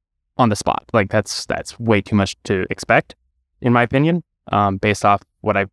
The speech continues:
experienced thus far. Um, but what I do want them to do, what I do want is I wanna make sure that that bank relationship is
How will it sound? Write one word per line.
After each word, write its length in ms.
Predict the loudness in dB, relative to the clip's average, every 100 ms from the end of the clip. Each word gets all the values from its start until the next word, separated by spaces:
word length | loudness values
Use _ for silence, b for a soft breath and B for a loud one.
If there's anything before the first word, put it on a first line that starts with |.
| _
experienced 400 | -12 -4 -2 -2
thus 160 | -6 -4
far. 240 | -2 -2 -4 _ _ _ _ _ -2
Um, 140 | 0
but 80 | 2
what 160 | 2
I 80 | 0
do 340 | 0 0 0 2
want 280 | 0 0
them 180 | -2 -2
to 120 | -4
do, 220 | -4 -4 -2
what 140 | -2
I 60 | -2
do 220 | 0 0
want 280 | 0 -2 -4
is 120 | -2
I 100 | 0
wanna 200 | 2 0
make 200 | 0 -4
sure 220 | -4 -4
that 160 | -2 0
that 200 | 0 0
bank 240 | 0 0
relationship 540 | 0 0 0 -4 -2 -4
is 180 | -4 -8